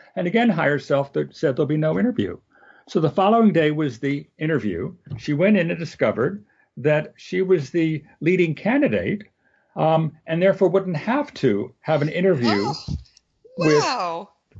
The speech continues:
Speaker 1: the bosses per se. And she was thrilled, but I pointed out that her higher self knew in advance that this was not, uh, that this was gonna work out the way it did. So trusting,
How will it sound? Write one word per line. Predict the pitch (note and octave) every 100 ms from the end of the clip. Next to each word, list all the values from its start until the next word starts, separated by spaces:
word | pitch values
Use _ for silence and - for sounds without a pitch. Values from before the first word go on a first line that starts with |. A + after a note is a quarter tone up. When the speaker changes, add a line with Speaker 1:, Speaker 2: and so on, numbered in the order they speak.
| -
Speaker 1:
the | D3+
bosses | D#3+ D3+ C#3 B2+ G#2+
per | C3
se. | B2 B2 G2+ G#2+ G#3 - _ _ - - _
And | - E3+ D#3+
she | -
was | F3+ E3
thrilled, | - C#4 C4+ C3+ F#3+ G#3+ _ _
but | E3+
I | E3+
pointed | G3 F#3 E3+
out | F#3 A3 C4
that | F#3 E3 -
her | - F3+
higher | D#3+ F#3+ F#3+
self | - G3+ -
knew | F3+ G3
in | G3
advance | E3 G#3 C#4 F#3 D3+ - - _
that | E3+ E3
this | F#3 F#3
was | F3+ D3
not, | F3+ F3 -
uh, | F3 F3 E3 D3+
that | D#3+
this | D#3
was | - D#3+
gonna | D#3+
work | D3+ E3+
out | F3 E3
the | F3
way | E3+
it | F3+
did. | D#3+ C4+ B3 - - _ _ _
So | - G3 F3 D#3 _ _ _ _ -
trusting, | - A3 B3+ - D3 A2+ -